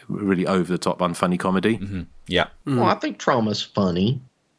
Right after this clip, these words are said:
Speaker 1: Well,
Speaker 4: Uh, one thing I liked about the Newly Deads, and Joseph actually reminded me about this, is I love when Lloyd strangles his new wife, the buxom wife,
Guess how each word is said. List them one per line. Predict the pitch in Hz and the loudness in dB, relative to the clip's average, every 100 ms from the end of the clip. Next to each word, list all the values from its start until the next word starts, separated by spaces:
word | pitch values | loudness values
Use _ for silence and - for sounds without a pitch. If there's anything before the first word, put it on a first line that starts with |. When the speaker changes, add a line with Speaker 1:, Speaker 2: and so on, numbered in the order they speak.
| - 76 | -10 -6
Speaker 1:
Well, | 71 - - - 71 | -2 2 2 4 4
Speaker 4:
Uh, | - | 4
one | 226 269 | 2 2
thing | 320 | 2
I | 214 | 2
liked | 160 151 - | 0 -2 -4
about | 135 139 127 | 0 0 2
the | 127 120 | 2 2
Newly | 120 139 131 | 2 2 0
Deads, | 110 113 113 113 | 2 2 2 2
and | 110 107 113 | 0 0 2
Joseph | 131 143 131 117 107 | 2 2 0 -2 0
actually | 107 - 120 | -2 0 0
reminded | 107 107 110 117 101 | 2 4 2 2 0
me | 101 101 | 2 2
about | 98 98 92 | 2 0 0
this, | 101 101 104 - | 0 0 0 0
is | 104 | 0
I | 113 | 2
love | 123 139 156 135 | 2 2 0 0
when | 139 123 117 117 - - - | 0 2 2 0 -4 -18 -4
Lloyd | 120 135 139 131 | 0 2 2 -2
strangles | - 127 123 135 135 131 | 0 0 0 0 0 0
his | 120 | 0
new | 127 127 127 | 0 2 2
wife, | 113 113 131 131 131 - _ _ 110 | 2 2 2 0 -2 -18 _ _ -2
the | 101 | 2
buxom | 107 117 - 135 131 | 2 2 0 0 2
wife, | 131 127 135 139 127 | 0 2 0 -2 -4